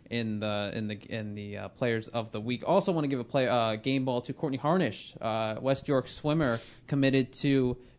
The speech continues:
University of Georgia this week, uh, uh,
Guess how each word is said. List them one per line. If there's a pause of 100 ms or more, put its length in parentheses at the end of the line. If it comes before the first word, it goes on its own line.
University
of
Georgia
this
week,
uh,
uh,